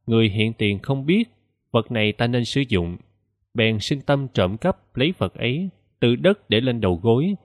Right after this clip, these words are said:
từ đầu gối đặt xuống đất, từ vai trái đặt qua vai phải, hoặc từ vai để lên đầu, mỗi mỗi sự di động đủ số quy định thì phạm tội ba la di. Vị tỳ kheo nhận ký gửi đang đi trên đường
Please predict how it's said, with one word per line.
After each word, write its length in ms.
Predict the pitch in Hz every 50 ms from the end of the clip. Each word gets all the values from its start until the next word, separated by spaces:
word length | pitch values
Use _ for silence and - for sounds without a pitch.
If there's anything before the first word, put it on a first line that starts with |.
| _ _ _ -
từ 120 | 127 123
đầu 180 | 123 123 117 120
gối 340 | 113 113 123 131 156 196 190
đặt 220 | 117 104 95 -
xuống 220 | - - 160 156 170
đất, 180 | 202 226 - _ _ _ _ _ _ _ _ _ -
từ 180 | 120 120 123
vai 220 | 117 - 135 139 135
trái 360 | - - 135 139 165 202 202
đặt 200 | 127 101 98 - -
qua 140 | 127 117 104 -
vai 140 | 117 113 107
phải, 400 | - - 95 87 87 113 151 156 _ _ _ _ _ _ _ _ _ _ _ _ -
hoặc 200 | - 131 - _ -
từ 180 | 127 127 123
vai 320 | 113 - 147 147 147 147 127
để 140 | 123 107
lên 240 | 123 147 143 131 117
đầu, 280 | 95 90 90 85 85 82 _ _ _ _ _ -
mỗi 180 | - 117 143 151
mỗi 260 | 135 113 113 139 165
sự 200 | - - 110 113 110
di 140 | 131 139 123
động 320 | 104 95 90 90 92 98 - _ _ -
đủ 180 | - 101 120 127
số 200 | - - 170 165
quy 160 | - 139 117
định 280 | 104 95 87 85 92 - _ _ _ _ _
thì 220 | - 117 104 107 101
phạm 260 | - - 101 98 107 - -
tội 240 | 98 87 85 92 -
ba 140 | 110 110 110
la 160 | 113 113 107
di. 320 | 107 104 113 113 110 104 92 - - - - - - _ _ _ _ _ _ _ _ _ _ _ _ _ _ _ _ _ _ _ -
Vị 120 | 135 139
tỳ 200 | 135 - 139 135
kheo 320 | 131 - 151 160 160 160 156
nhận 260 | 139 117 104 104 107
ký 200 | - 180 190 175 127
gửi 240 | 104 92 98 135 147
đang 240 | 139 135 135 139
đi 100 | 139 135
trên 260 | 131 - 135 123 120 110
đường 300 | 98 95 92 90 87